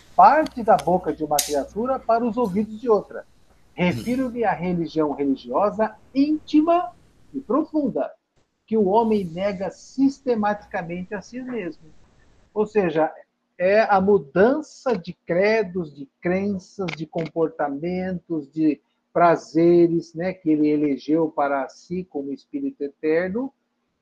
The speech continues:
que precisa realmente ter essa, essa reflexão baseado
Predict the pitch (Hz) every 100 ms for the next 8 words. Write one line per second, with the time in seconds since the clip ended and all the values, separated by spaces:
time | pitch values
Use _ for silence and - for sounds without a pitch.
0 | _ - 240 262 240 _ - 247 220 214
1 | 233 226 240 202 240 214 190 214 220 -
2 | 214 214 208 220 214 170 - _ _ _
3 | _ _ _ _ _ _ - 147 - 165
4 | 180 180 196 185 - - 180 180 - _
5 | _ _ _ _ _ _ _ _ - 170
6 | 170 156 160 160 165 160 220